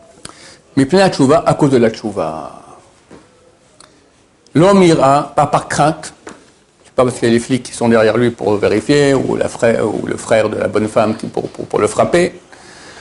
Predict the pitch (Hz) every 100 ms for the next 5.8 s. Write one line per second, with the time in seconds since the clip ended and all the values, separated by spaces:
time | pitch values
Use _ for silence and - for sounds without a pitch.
0 | - - - 139 202 208 190 - 165 165
1 | 180 160 156 - - 160 156 139 120 104
2 | 104 135 135 123 120 123 123 - 117 131
3 | 113 120 123 117 127 127 120 117 117 117
4 | 117 113 120 110 110 117 101 117 113 117
5 | 117 117 110 110 113 - 107